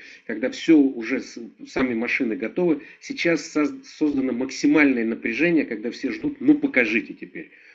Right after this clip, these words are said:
Это, друзья, тоже отчасти, м, была наша задача. Мы реально,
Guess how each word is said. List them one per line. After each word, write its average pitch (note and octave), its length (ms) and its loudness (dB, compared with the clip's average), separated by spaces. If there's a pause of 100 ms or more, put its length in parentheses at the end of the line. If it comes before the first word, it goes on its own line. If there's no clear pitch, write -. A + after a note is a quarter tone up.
Это, D#3+ 200 -2
друзья, D#3+ 280 0
тоже D#3 300 -2
отчасти, A#2 640 -2 (360)
м, G#2 240 -6
была A2+ 180 -4
наша A#2 340 0
задача. A2+ 500 -2
Мы G2 240 -6
реально, G#2+ 420 -4